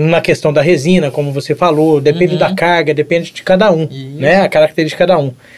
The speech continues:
Speaker 1: É, então, fechando isso daí, Bruno, é, você fez uma observação conversando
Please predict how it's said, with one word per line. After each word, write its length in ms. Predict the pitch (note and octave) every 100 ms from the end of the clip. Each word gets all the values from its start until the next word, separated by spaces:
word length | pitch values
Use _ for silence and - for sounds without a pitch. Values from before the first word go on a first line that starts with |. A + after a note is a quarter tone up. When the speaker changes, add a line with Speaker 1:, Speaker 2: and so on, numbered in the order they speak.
| - - - -
Speaker 1:
É, 880 | D3 D3+ D3+ D3+ D3 D3 C#3+ C#3 C#3+
então, 280 | C#3+ G3 G3
fechando 600 | - G#3+ G3 F#3 F#3 E3+
isso 160 | -
daí, 300 | C#3+ E3 A3
Bruno, 300 | D3+ B2+ A#2+ A#2+ - - - _ _
é, 360 | C3+ C3+ C3 -
você 200 | - F#3+
fez 220 | G#3+ A#3
uma 140 | A3 G#3+
observação 580 | F#3 F#3 D#3 C3+ D#3+
conversando 540 | D3+ C#3+ C#3+ - C#3